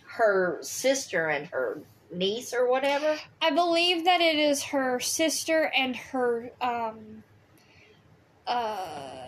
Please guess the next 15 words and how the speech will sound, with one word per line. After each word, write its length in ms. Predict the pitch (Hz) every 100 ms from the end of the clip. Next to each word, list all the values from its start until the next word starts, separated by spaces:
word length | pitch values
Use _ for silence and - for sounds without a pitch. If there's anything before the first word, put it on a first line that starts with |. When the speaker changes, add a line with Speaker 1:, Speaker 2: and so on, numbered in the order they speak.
| 139 165 151 151 143 139 - 147 147 147 147 151 - - - - - - - -
Speaker 2:
oh 100 | 233
my 140 | 247 233
gosh, 300 | 220 214 247
what 160 | 240
is 160 | 240 226
it 100 | 233
Speaker 1:
I 80 | 202
Speaker 2:
called? 320 | 262 247 233
Speaker 1:
think 140 | 359 302
it's 100 | 202
a 40 |
niece. 300 | 180 185 254
Speaker 2:
I 140 | 269
believe 580 | 254 262 262 277 285 277
it's, 500 | - 262 262 - -